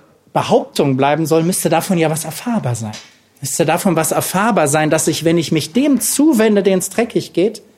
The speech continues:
dass ich gerade da was zurückbekomme. Dass ich gerade da etwas erlebe von diesem Gott, der was von mir will, der Anspruch Gottes, das Wort Gottes als Anspruch,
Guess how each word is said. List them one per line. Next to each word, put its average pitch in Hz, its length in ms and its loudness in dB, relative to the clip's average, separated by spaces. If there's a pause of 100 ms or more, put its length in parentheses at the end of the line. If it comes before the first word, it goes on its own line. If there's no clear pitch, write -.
(340)
dass 156 200 -4
ich - 140 -8 (140)
gerade 208 520 0
da 202 220 0
was 185 220 -2
zurückbekomme. 170 720 -2 (760)
Dass 180 200 2
ich - 160 -2
gerade 208 500 2
da 202 340 2
etwas - 380 0
erlebe 196 560 4
von 175 260 0
diesem 160 320 0
Gott, - 540 0 (500)
der 113 200 4
was - 180 0
von 190 220 0
mir 135 200 0
will, 143 260 2 (600)
der 123 160 -2
Anspruch 143 520 -4
Gottes, - 600 -6 (300)
das 127 260 -4
Wort 135 220 2
Gottes 139 280 -2
als 110 200 -4
Anspruch, 143 640 -2